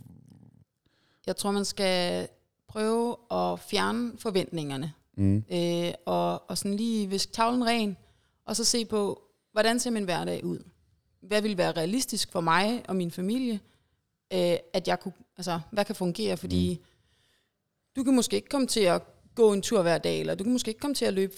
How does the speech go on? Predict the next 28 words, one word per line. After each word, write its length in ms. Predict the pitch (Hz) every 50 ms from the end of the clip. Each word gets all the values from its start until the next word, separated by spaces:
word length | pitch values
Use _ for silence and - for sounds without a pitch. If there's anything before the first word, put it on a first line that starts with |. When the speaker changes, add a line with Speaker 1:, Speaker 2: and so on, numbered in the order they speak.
| - -
Speaker 1:
fire 260 | 247 220 214 226 214
gange 200 | 196 175 175 175
om 120 | 175 175
ugen, 200 | 175 175 180 185
som 120 | 180 180 175
du 80 | 170
gjorde 180 | 165 180 170 170
før. 320 | - - 175 165 - 190 190 -
Du 60 | 240
kan 80 | 233 262
måske 200 | 240 - - 233
ikke 180 | 247 - 285
nå 120 | 269 247 214
i 200 | 202 190 180 175
fitnesscenteret, 920 | - - 233 233 - 240 220 - - 214 170 - 170 165 165 165 165 165 - -
øhm, 720 | 165 170 170 170 170 170 165 165 160 160 156 156 151 151 - _ _ _ _ _ _ _ _ - - _ _ _ _ _ _ _ -
tre 200 | - - 220 -
gange 240 | 180 175 180 190 180
efter 160 | 160 - 170
arbejde, 520 | 160 165 170 180 202 202 185 165 - 175 165 - _ _ _ -
fordi 220 | - 196 196 190
så 160 | 170 - - 190
betyder 360 | 190 190 - 214 196 175 170
det, 140 | 170 170 160
at 140 | 160 160 -
så 160 | - 190 180
går 160 | - - 185
du, 220 | 175 175 170 165